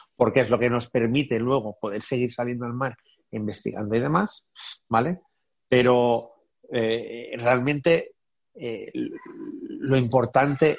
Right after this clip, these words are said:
es que hay también una planificación estratégica detrás. Es decir, nosotros con los datos y lo, y a los, a, a lo largo de estos veinte años sabemos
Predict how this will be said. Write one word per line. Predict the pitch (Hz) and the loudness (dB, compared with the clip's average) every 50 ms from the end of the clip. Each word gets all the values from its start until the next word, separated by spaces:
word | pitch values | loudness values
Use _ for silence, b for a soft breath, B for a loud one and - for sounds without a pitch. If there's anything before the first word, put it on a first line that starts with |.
| - - - | -4 -4 -2
es | 135 139 147 143 - - - - - _ | 0 0 0 -2 -6 -10 -12 -14 -16 _
que | - 131 123 120 | -2 0 0 2
hay | 123 135 127 | 0 0 -2
también | 139 131 117 117 120 127 139 | -4 -6 -6 -6 -6 -6 -6
una | 139 131 | -8 -8
planificación | - 120 110 110 104 120 110 110 - - - 117 117 | -8 -10 -10 -8 -8 -10 -10 -10 -10 -8 -6 -6 -6
estratégica | 120 117 - 117 104 - 117 - - 123 120 107 | -6 -4 -4 -4 -4 -4 -6 -6 -6 -4 -4 -4
detrás. | 104 98 - - 113 110 110 107 120 | -6 -8 -6 -2 -2 -2 0 0 -2
Es | 120 113 | -2 0
decir, | 135 127 - - 123 110 | 0 0 0 0 -2 0
nosotros | 110 110 - - 131 117 117 107 - | 0 0 0 0 0 0 0 -2 -2
con | - 113 101 | -2 0 0
los | 101 104 98 104 | 2 0 2 2
datos | 117 120 123 - - 165 165 - b b b b b b _ - | 2 2 2 2 0 -2 -2 -4 b b b b b b _ -6
y | 113 | -4
lo, | 110 113 - - - | -4 -4 -6 -8 -12
y | - 117 139 123 | -8 -4 -2 -2
a | 110 | 0
los, | 117 110 - - - | -2 -2 -4 -2 0
a, | 123 113 | 0 2
a | - 104 104 | 2 0 0
lo | 101 | 0
largo | 101 101 107 123 | 0 0 0 -2
de | 120 | -4
estos | 117 - 120 110 | -4 -4 -6 -4
veinte | 113 120 110 - 120 113 | -4 -4 -4 -2 -2 -2
años | 117 127 143 135 - | 0 0 -2 -4 -2
sabemos | - 107 101 110 127 143 151 156 - B | -2 -2 0 2 2 2 2 0 -2 B